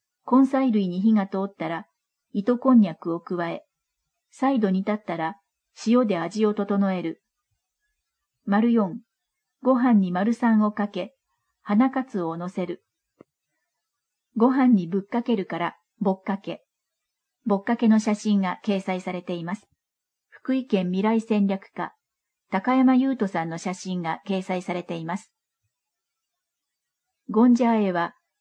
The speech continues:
内豆や人参などの煮物です。内豆は、水に浸して柔らかくした大豆を潰して乾燥させた保存食で、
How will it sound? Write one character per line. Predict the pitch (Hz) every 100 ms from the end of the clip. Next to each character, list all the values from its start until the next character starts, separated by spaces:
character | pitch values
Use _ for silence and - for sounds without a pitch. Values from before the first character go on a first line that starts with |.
| _
内 | 196 196 254
豆 | 254 233
や | 220
人 | 196 226 262
参 | 262 247
な | 247
ど | 208
の | 156
煮 | 170 185
物 | 190 185
で | 175
す。 | 208 _ _ _ _ _ _ _ _ _ _ _ _ _ -
内 | 202 240
豆 | 226 208 190
は、 | 175 170 _ _ _ -
水 | 202 240
に | 240
浸 | 233 - 220
し | -
て | - 160 -
柔 | - 202 240
ら | 262
か | 226
く | 202
し | -
た | 185
大 | 180 196
豆 | 202 196
を | 196
潰 | - 185
し | 190 -
て | 175 165 -
乾 | - 214
燥 | 240 240 226
さ | 226
せ | 208
た | 214
保 | 214 214
存 | 220 208
食 | 180 160
で、 | 160 165